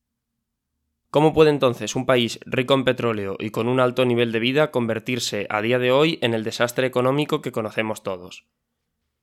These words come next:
Para responder esta pregunta he intentado separar los hechos más recientes de la historia de Venezuela en cuatro periodos, que no responden a ningún criterio histórico, pero pueden ayudar a seguir el hilo de todas las cosas que han ido pasando en el país.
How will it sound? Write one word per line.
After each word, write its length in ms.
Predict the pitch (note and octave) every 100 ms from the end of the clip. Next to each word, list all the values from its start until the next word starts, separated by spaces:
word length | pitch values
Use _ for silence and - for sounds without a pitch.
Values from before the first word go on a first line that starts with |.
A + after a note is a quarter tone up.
| _ _
Para 140 | A#2+ B2
responder 380 | B2+ C#3 D3+
esta 180 | F3 -
pregunta 480 | D#3 D3+ E3 C#3+ -
he 60 | C3
intentado 480 | C3 C#3 C3 C3+ B2+
separar 640 | A2+ G#2+ G#2+ C3 - - A2
los 340 | A2 G#2 -
hechos 380 | A#2 A#2+ B2 B2
más 120 | A#2+
recientes 500 | A#2 - B2+ A#2+ G#2+
de 40 |
la 120 | G2+ F#2+
historia 340 | - A#2 A#2+
de 80 | A#2
Venezuela 580 | A#2 A2 B2+ C3 C3 -
en 280 | A2 G#2+ G#2+
cuatro 320 | C3 C3+ B2
periodos, 560 | A2 A2 G#2 F#2+ - -
que 120 | A2+
no 140 | A2 B2+
responden 540 | C#3 - D3 B2+ G#2
a 40 | G2+
ningún 320 | G#2 A#2 A#2
criterio 460 | B2 B2 B2+ B2
histórico, 640 | A#2 - D3 C#3 C3 D3 D3+
pero 220 | A#2 G#2+
pueden 260 | C3 C3 C#3+
ayudar 380 | C3 C3 C3+ C3+
a 60 |
seguir 280 | - A2+ A#2+
el 140 | B2+
hilo 320 | C3+ C#3 D3+ -
de 200 | A2+ A2+
todas 340 | - C#3 D3
las 140 | C#3 -
cosas 340 | D3 D#3+ D#3
que 160 | - A#2
han 80 |
ido 220 | A#2+ A#2+ A#2+
pasando 400 | A2+ A#2 B2 A#2
en 60 |
el 120 | G#2+
país. 480 | - G2 F#2+ - -